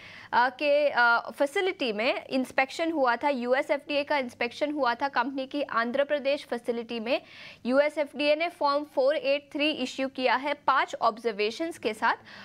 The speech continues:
और कंपनी ने क्लैरिफाई किया है कि इन ऑब्जर्वेशंस का रिप्लाई कंपनी यूएसएफ़डीए को स्टिपुलेटेड टाइमलाइन में दे, दे देगी,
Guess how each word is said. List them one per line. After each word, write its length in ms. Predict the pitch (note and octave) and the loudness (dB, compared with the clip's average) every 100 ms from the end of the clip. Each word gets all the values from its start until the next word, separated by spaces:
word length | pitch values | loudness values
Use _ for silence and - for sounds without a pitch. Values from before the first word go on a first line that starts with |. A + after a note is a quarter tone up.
| - - | -2 0
और 120 | C#4 | 2
कंपनी 300 | C#4+ C#4+ E4 | 2 0 0
ने 120 | E4 | 0
क्लैरिफाई 520 | E4 A#3+ C#4 D4+ D#4 | 2 2 2 2 0
किया 240 | D#4 C4+ B3+ | 0 0 2
है 160 | D#4 | 0
कि 180 | D#4 D#4 | 0 0
इन 100 | D4+ | 2
ऑब्जर्वेशंस 760 | A#3+ G#3+ A#3+ A3+ A#3 B3 D4+ D#4 | 0 0 -2 0 0 0 -4 0
का 140 | C#4+ | 0
रिप्लाई 500 | A#3+ A3+ A#3 A3 C#4 | 0 -2 2 2 2
कंपनी 380 | - A#3 A#3+ C#4+ | 0 -2 0 -4
यूएसएफ़डीए 680 | B3 A#3 A#3 A#3+ A3+ A#3 A3+ | 0 -2 -2 -4 -4 -4 -2
को 200 | E4 C5 | -2 -2
स्टिपुलेटेड 720 | - C4+ C4 B3+ B3+ D#4 D#4 | -4 -4 0 0 0 -2 0
टाइमलाइन 480 | A3 A#3+ G#3+ G#3+ | 0 2 0 0
में 120 | A#3 A#3+ | -2 -2
दे, 280 | G#3 G#3 - | -2 -4 -2
दे 200 | G#3 A#3 | 0 2
देगी, 420 | A3 F#3+ F#3+ | 0 -2 -4